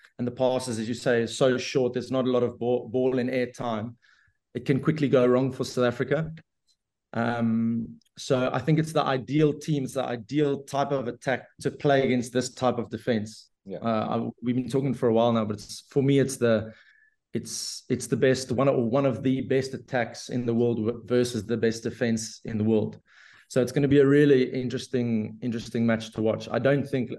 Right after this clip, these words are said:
Speaker 1: as I say, I don't think Ireland's gonna veer off from what they do. They're gonna back their skill set.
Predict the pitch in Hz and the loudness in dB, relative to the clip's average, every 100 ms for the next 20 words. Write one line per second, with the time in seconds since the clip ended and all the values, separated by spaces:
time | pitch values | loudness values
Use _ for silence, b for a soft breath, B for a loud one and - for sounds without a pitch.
0 | - 120 120 110 107 127 139 127 123 123 | -2 -2 0 0 0 0 -2 -2 0 -2
1 | 117 123 113 113 120 120 110 120 110 110 | -2 -2 0 2 2 2 -2 -2 0 0
2 | 110 107 123 156 156 b b b b - | -2 -2 -2 -2 -6 b b b b -6
3 | 117 113 110 127 127 120 - 135 123 123 | -2 0 2 0 0 -4 -2 -2 -2 -2
4 | 123 117 | -4 -4